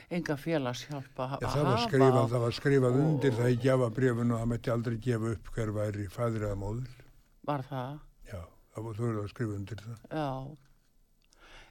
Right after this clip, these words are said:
Speaker 1: En hugsaðu, það var nú líka, Guðni, það var nú talsvert um framhjáhald og svona, menn
Speaker 2: Já,
Speaker 1: voru
Speaker 2: já.
Speaker 1: koma við og það var nú svona, eh, sko, alveg frægt í sumum sveitum, þar sem að, að menn voru taldir eiga,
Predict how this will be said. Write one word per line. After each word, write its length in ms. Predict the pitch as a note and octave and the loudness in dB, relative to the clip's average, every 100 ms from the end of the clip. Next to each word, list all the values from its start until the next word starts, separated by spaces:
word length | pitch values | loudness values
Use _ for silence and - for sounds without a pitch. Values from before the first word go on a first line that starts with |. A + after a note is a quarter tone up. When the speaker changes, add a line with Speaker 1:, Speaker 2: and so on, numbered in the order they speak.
| - | -4
Speaker 1:
En 200 | G3 F#3 | -2 0
hugsaðu, 420 | G#3+ - F#3+ F3 | -2 0 -2 0
það 140 | E3 | -2
var 80 | C3+ | -2
nú 120 | C3 B2 | -4 -4
líka, 400 | B2+ A#2 - A#2+ | -6 -8 -8 -8
Guðni, 380 | - B2 A2+ A2+ | -4 -4 -2 -4
það 160 | C3 A#2+ | -4 -4
var 100 | A#2+ | -4
nú 140 | G#2+ - | -6 -6
talsvert 460 | B2+ A2+ - A#2 - | -10 -10 -8 -10 -8
um 120 | A2+ | -12
framhjáhald 840 | - C3+ C#3 B2 A2 A#2 A#2 - | -6 -2 -2 -2 -6 -6 -6 -6
og 100 | C3+ A#2 | -6 -6
svona, 320 | C3+ A2 A2+ | -4 -4 -4
menn 160 | A2+ | -2
Speaker 2:
Já, 80 | A2+ | -2
Speaker 1:
voru 440 | A2 G#2 F#2 G2 G2+ | -2 -4 -4 -4 -4
Speaker 2:
já. 120 | G#2 - | -4 2
Speaker 1:
koma 320 | E3 C#3 B2+ | 4 4 2
við 360 | B2+ D3 C#3 C3 | 2 2 2 0
og 220 | A#2+ A#2 - - - - | 0 -2 -6 -20 -18 -4
það 140 | C3+ | -2
var 80 | C#3 | 2
nú 120 | C#3 C3+ | 2 0
svona, 380 | C3 D#3 C3 B2+ B2 A#2 | -2 -4 -2 -2 -2 -2
eh, 380 | - G1+ B1 F#2+ | -6 -8 -8 -8
sko, 280 | - - C#3+ | -10 -4 0
alveg 320 | C3 C#3 C#3 | 2 0 -4
frægt 480 | B2 - C3+ C3 - | -6 -4 -4 -6 -6
í 100 | D3 | -4
sumum 380 | C3+ D#3 C3+ C#3 | -2 -2 -2 -2
sveitum, 640 | C3 D#3+ G3+ G#3+ - A2+ | -2 -4 -4 -8 -8 -4
þar 160 | A#2 A#2 | 0 0
sem 240 | - A2+ | -2 -4
að, 140 | A2+ A2 - - - C3 | -4 -6 -14 -16 -14 -4
að 200 | C#3+ C#3 | -2 0
menn 220 | B2+ B2+ | 2 0
voru 220 | B2 B2+ | 0 -4
taldir 480 | B2+ C3+ B2+ B2 C#3+ | -6 -6 -8 -6 -6
eiga, 360 | B2+ D3 C#3 | -4 -2 -2